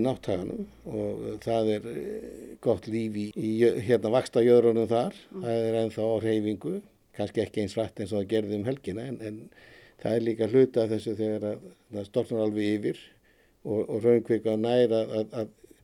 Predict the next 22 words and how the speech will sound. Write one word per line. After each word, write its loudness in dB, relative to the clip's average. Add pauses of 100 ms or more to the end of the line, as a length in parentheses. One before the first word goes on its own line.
(380)
svona -2
mynda 4
skorpu 0
sem -2
einangrar, 0 (260)
eh, -8
flutningskerfið -4
og 2
líka -4 (440)
sepan -2
sem -6
er -6
myndað -8
svo -10
saman. -14 (120)
Að, -4 (100)
að -12
þá 0 (100)
náttúrulega 4
er, 0
er -6
sk-, -20